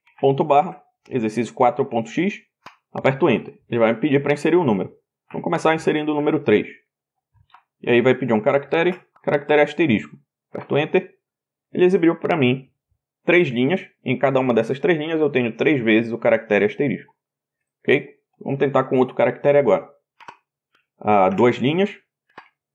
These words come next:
E aí eu quero, por exemplo, o número seis. Aqui, duas linhas. Em cada uma dessas linhas ele exibe duas vezes o número seis. Ok? Vou tentar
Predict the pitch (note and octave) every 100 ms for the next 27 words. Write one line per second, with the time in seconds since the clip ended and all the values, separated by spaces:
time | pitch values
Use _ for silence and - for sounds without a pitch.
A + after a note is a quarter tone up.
0 | _ _ _ _ - B2 B2 B2+ B2+ B2
1 | A#2+ B2 B2 C3+ - - A#2 A#2 A2+ B2+
2 | A#2+ B2 B2 C3 - G2+ - - _ -
3 | _ _ _ _ _ _ _ _ _ -
4 | C#3 G2+ - _ - G2+ A2 A#2 B2+ D3
5 | A3 - _ _ _ _ - C#3 C#3 C#3+
6 | C#3 C3+ C3 A#2 E3 D3+ D3 E3+ D#3+ D#3
7 | D3 A#2+ A#2+ B2 A2 - A2+ A#2 A2+ B2
8 | G#2+ C3 - D#2+ - _ _ _ _ _
9 | - C3 - - _ _ _ - A3 C3
10 | C3 B2